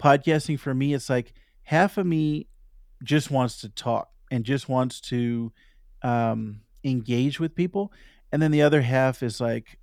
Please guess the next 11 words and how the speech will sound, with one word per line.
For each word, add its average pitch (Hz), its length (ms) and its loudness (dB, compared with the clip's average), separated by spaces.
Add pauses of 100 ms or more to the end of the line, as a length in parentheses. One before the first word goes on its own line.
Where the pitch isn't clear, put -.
(100)
"Oh, 147 120 10
yeah, 139 220 6
but 117 260 -4
you 135 80 -6
gotta 131 460 2
do 120 320 -4
this 117 240 -6
promotion. 113 680 -4
You 110 120 -6
gotta 120 260 0
do 120 400 -2